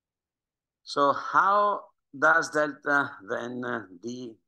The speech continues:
transmit? Let's remember that B, in hepatitis B, hepatitis B virus infection, as shown here,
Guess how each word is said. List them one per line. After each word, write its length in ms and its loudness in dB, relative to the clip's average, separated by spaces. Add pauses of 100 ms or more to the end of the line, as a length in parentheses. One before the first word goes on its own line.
transmit? 460 -8 (120)
Let's 340 -8
remember 480 -4
that 240 -10 (200)
B, 320 -8 (360)
in 260 -16 (680)
hepatitis 340 -12
B, 300 -10 (440)
hepatitis 460 -12
B 120 -14
virus 440 -6
infection, 600 -12 (100)
as 100 -16
shown 340 -10
here, 220 -14